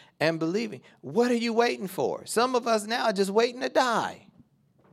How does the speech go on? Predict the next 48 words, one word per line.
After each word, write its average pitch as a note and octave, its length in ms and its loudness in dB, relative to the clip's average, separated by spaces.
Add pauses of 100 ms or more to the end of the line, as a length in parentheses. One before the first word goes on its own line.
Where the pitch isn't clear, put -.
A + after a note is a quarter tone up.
(440)
Some B3+ 280 -2
folks B3 380 2
have E3+ 180 0
gotten A3 320 0
to A3 120 0
the G3+ 120 0
point A3+ 320 2
in A3 100 -6
life G3+ 320 4
they F#3+ 140 0
don't F3+ 220 0
think E3+ 200 -2
there's B2+ 180 -4
anything G3+ 480 -2
left F3+ 300 2
down E3 320 2
here. E3+ 220 0 (300)
"I'm D#3 220 0
just D3+ 220 -6
here E3 160 2
to D#3 60 -6
do D#3 200 0
whatever C#3+ 360 4
I C#3 160 4
do, C3+ 220 -4
and B2 100 -4
then A#2+ 120 0
I'm, B2 160 0
I'm A#2+ 200 0
just A#2 340 -8 (100)
looking C#3 260 0
for D3 120 -6
death C#3+ 300 2
next." - 500 -16 (1300)
That's F#3+ 200 2
not G2+ 220 -2
God's E2+ 300 -2
will. E2 340 -10 (1900)
As D3+ 160 0
long G3+ 280 2
as C3 80 -8
we C3 180 0
here, B2 220 -2
we A#2+ 160 -6
have G2 200 -4
something F2+ 360 -8
to F2+ 80 -8
do. F2+ 260 -6